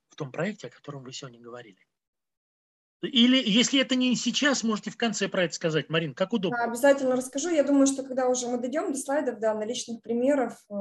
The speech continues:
Speaker 1: А,
Speaker 2: э,
Speaker 1: отлично, все, примеры там эти будут. По-, поэтому, Андрей, досмотрите до конца,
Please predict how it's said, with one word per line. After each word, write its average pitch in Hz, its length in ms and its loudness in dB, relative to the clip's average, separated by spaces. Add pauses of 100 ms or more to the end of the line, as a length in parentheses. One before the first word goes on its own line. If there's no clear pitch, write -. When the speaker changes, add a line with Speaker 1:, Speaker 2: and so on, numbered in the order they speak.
Speaker 1:
А, 220 260 6
Speaker 2:
э, 190 40 -6
Speaker 1:
отлично, 247 460 0
все, 247 220 2
примеры 277 360 2
там 240 200 0
эти 233 140 -4
будут. 196 320 -6 (140)
По-, 226 180 6
поэтому, 226 340 2
Андрей, 226 260 0
досмотрите 208 520 0
до 202 80 -4
конца, 170 440 -2